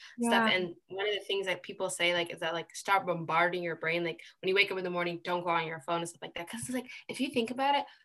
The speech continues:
Speaker 1: you log into Instagram and you're saying, you're seeing, like, thousands of people. Like, I'm caught up in the U K, Holland, I'm, I'm caught up in Egypt. I'm everywhere in the world at any given time. And it's just
Speaker 2: That's
Speaker 1: so much on your
Speaker 2: so
Speaker 1: brain.
Speaker 2: true, yeah.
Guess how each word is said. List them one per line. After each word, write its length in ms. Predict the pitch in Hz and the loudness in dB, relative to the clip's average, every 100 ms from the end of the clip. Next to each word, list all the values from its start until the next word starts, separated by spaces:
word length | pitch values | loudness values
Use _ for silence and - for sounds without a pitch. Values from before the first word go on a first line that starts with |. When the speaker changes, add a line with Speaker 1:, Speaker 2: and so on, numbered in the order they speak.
| - | -4
Speaker 1:
you 120 | 311 | 8
log 160 | 330 330 | 8 8
into 160 | 294 | 4
Instagram 480 | 262 277 269 240 226 - _ _ - | 2 2 6 6 6 0 _ _ 2
and 140 | 262 | 4
you're 120 | 294 349 | 6 4
saying, 360 | - 277 269 - | 2 2 2 2
you're 140 | 330 | 0
seeing, 300 | - 277 262 | 4 4 6
like, 260 | 214 175 - _ _ _ _ _ _ - | 4 4 0 _ _ _ _ _ _ 6
thousands 380 | 220 247 262 240 | 10 12 10 8
of 60 | 220 | 4
people. 280 | 226 220 170 | 0 0 2
Like, 220 | 165 170 - - _ | 2 -2 -12 -20 _
I'm 180 | 226 277 | 8 10
caught 180 | 262 233 | 10 10
up 140 | - | 10
in 80 | 196 | 4
the 60 | 208 | 0
U 100 | 220 | 0
K, 260 | 220 220 214 | 6 6 8
Holland, 420 | 208 214 220 208 | 8 10 10 6
I'm, 100 | 220 - | 4 2
I'm 100 | 226 | 2
caught 160 | 233 208 | 8 8
up 120 | 208 | 8
in 80 | 185 | 4
Egypt. 300 | 220 220 214 | 2 4 6
I'm 220 | 247 302 - | 8 8 8
everywhere 420 | 226 226 220 208 | 8 8 4 4
in 120 | 190 | 4
the 100 | 185 | 2
world 200 | 175 175 175 | 4 4 4
at 80 | |
any 160 | 196 190 | 2 2
given 240 | 180 175 | 0 -4
time. 220 | 170 180 185 | -2 -4 -4
And 80 | 196 | 0
it's 80 | |
just 120 | 277 302 | 4 6
Speaker 2:
That's 80 | |
Speaker 1:
so 100 | 240 | 4
much 160 | 233 226 | 0 0
on 80 | 202 | 2
your 100 | 262 | 2
Speaker 2:
so 40 | |
Speaker 1:
brain. 120 | 247 240 | 0 0
Speaker 2:
true, 560 | 294 294 208 190 196 202 | 2 2 2 0 2 2
yeah. 400 | 240 247 214 | 4 4 4